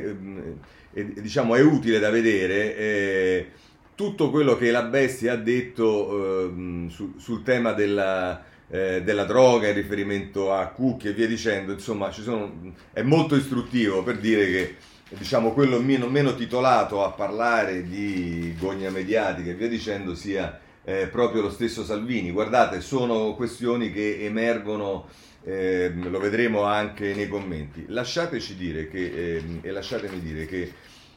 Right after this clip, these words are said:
ehm, io penso che effettivamente Salvini, eh, mh, faccia fatica ora ad attaccare dicendo che c'è gogna mediatica,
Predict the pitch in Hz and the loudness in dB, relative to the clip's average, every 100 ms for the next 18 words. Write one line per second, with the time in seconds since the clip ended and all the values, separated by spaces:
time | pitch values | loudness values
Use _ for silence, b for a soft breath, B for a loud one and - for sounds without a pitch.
0 | B - 92 90 87 85 87 85 82 82 | B -6 -4 -2 -2 -4 -6 -6 -6 -6
1 | 80 78 - _ _ 139 151 131 131 131 | -8 -12 -16 _ _ 0 2 2 0 0
2 | 120 117 123 113 - 110 - 131 131 139 | -8 -6 0 0 -2 -6 -8 -8 -6 -4
3 | 151 143 - 110 110 107 110 98 95 92 | -6 -6 -6 -6 -6 -6 -6 -6 -8 -8
4 | 80 - - 90 85 80 76 71 - 82 | -10 -16 -8 -6 -4 -4 -6 -10 -14 -10
5 | 82 80 120 - 110 104 - 123 90 85 | -10 -8 -6 -6 -6 -6 -8 -6 -6 -6
6 | 87 78 73 71 76 73 73 76 71 85 | -6 -6 -8 -10 -12 -12 -12 -14 -12 -8
7 | 80 76 73 71 73 73 82 76 76 73 | -6 -6 -8 -10 -12 -12 -10 -8 -8 -10
8 | 71 71 82 71 78 76 73 73 76 71 | -10 -12 -10 -8 -6 -4 -6 -6 -6 -6
9 | 71 65 69 | -10 -14 -14